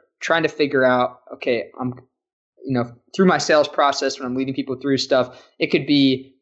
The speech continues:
prospects that you're creating, uh, templates for that you're sending out to them, uh, as an outreach. It could be, uh, templates for each stage as they kind of are moving through the funnel,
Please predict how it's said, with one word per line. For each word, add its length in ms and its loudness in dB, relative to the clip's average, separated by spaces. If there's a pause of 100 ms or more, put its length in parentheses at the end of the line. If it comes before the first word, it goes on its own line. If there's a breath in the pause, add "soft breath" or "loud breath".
(120)
prospects 600 -2
that 100 -6
you're 100 -6
creating, 520 -4
uh, 160 -8
templates 420 -4
for 640 2 (160)
that 120 4
you're 120 4
sending 340 0
out 180 0
to 100 -8
them, 480 -2
uh, 200 -4
as 160 0
an 100 -2
outreach. 520 -2
It 140 -12
could 200 -2
be, 440 0 (260)
uh, 240 -2
templates 400 -2
for 340 -4
each 360 0
stage 360 0
as 120 -2
they 120 2
kind 200 -4
of 80 -4
are 100 2
moving 320 0
through 160 -6
the 100 0
funnel, 560 0